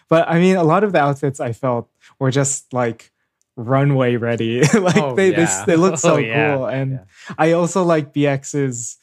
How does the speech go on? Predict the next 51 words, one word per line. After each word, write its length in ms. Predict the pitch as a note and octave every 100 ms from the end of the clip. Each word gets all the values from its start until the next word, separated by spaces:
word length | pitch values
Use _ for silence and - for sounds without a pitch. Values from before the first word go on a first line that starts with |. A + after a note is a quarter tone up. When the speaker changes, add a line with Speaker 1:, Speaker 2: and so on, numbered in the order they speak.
| _ -
Speaker 1:
like, 220 | C#3 C#3
the 80 | D#3
one 160 | D#3+
with 100 | D#3 D3
the 60 |
shorts. 680 | C#3 D3 C#3 C#3 - - -
Uh, 580 | C#3 C3 C3 B2+ B2 -
Speaker 2:
Oh, 100 | C3+
Speaker 1:
there, 260 | C3 E3 D#3+
Speaker 2:
yeah. 60 | -
Speaker 1:
there, 260 | - D3+ D3
there, 200 | C#3 C#3+
there's 260 | C#3 C3 A#2+
some, 260 | C#3 C3
like, 200 | C#3 B2+
his 220 | C#3 A#2 - _ _
vest 380 | C3+ C3+ - -
and 180 | B2 A#2+
the 40 |
shorts 480 | - B2 A2+ - -
were, 320 | C3 A2+ A2+
like, 240 | A2 G#2+ G#2
matching. 540 | G#2+ G#2 A2+ A2 A#2 - - -
I 160 | D#3+
thought 200 | D#3 E3+
he 100 | D#3 D#3
looked 180 | C#3
ready 360 | C#3+ C3 C3 B2+ -
to 440 | C3 A#2+ A#2 A2+ -
shred 420 | - - B2 B2
some 240 | - B2+ A#2+
gnar 540 | B2 A#2+ A#2+ A#2+ B2
or, 180 | A2 A2+
like, 260 | A#2 A#2 A#2
on, 140 | A#2 _ -
on 100 | A#2
some 200 | A2+ A2+
B 120 | E3 E3+
M 120 | C3+
X. 420 | A#2 A#2+ - - A3
Speaker 3:
<laughs> 40 | -
Speaker 1:
Uh, 960 | - G3 A#3+ F3+ C3+ A#2+ A#2 A#2 A2+ A2+ _ _ _
but 180 | E3 D#3+
yeah, 180 | D#3 B2+
I 100 | D3+
thought 220 | D#3+ C#3+
he 100 | C#3+
looked 180 | C3 B2
really 180 | C3+ A#2+
cool 220 | C3 A#2+
there. 160 | A#2